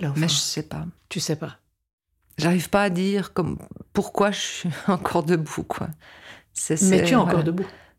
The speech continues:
Speaker 2: Ouais.
Speaker 1: Mhm.
Speaker 2: Mais c'est un, je, je, avant, j'aurais pensé que si je perdais un enfant, je, je, je mourrais, euh, <laughs> dans la foulée.
Speaker 1: Instantanément, ouais.
Speaker 2: Ouais. Mais c'est pas ce qui se passe.
Speaker 1: Où est-ce que tu remarques qu'il y a de la vie,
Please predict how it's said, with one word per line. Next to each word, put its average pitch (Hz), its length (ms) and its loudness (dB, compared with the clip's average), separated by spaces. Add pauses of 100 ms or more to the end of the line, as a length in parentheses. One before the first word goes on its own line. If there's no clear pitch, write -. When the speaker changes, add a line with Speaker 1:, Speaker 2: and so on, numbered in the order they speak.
Speaker 2:
Ouais. 180 300 0 (240)
Speaker 1:
Mhm. 160 300 2 (480)
Speaker 2:
Mais 170 220 0
c'est - 260 -2
un, 160 260 -4 (960)
je, - 180 -8
je, 76 180 -4 (760)
avant, 170 260 4
j'aurais 180 240 2
pensé 175 440 0
que 165 280 -2
si - 420 -4
je - 100 0
perdais 165 260 0
un 160 180 0
enfant, 165 380 -2
je, 151 220 -4
je, 151 140 -6 (640)
je 156 100 -4
mourrais, 165 560 -2
euh, 160 100 -4 (240)
<laughs> - 280 -14
dans - 60 0
la - 100 -2
foulée. 180 340 2
Speaker 1:
Instantanément, 147 640 0 (360)
ouais. - 80 -2
Speaker 2:
Ouais. 160 180 -2 (560)
Mais 170 200 0
c'est - 160 -4
pas - 120 -2
ce - 100 -6
qui - 80 -6
se - 100 -8
passe. 156 460 -4 (1300)
Speaker 1:
Où 220 100 0
est-ce 240 120 0
que 262 80 -2
tu 233 160 -2
remarques 185 360 0
qu'il 175 100 0
y 165 40 2
a 160 60 2
de 160 80 -2
la 165 120 2
vie, 170 380 0